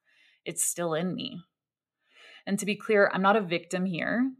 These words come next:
Of course, I've cleared a lot of this away, and I'm always working on it. As I told you, this is foundational stuff here.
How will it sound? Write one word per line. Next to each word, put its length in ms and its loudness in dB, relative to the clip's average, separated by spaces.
Of 180 -6
course, 300 4
I've 160 2
cleared 260 0
a 60 8
lot 220 6
of 120 -4
this 180 0
away, 280 2
and 100 2
I'm 180 -2
always 480 2
working 400 -6
on 160 -4
it. 120 -4
As 140 -8
I 60 -6
told 280 -8
you, 100 -8
this 160 -10
is 120 -6
foundational 640 -4
stuff 420 -2
here. 320 -6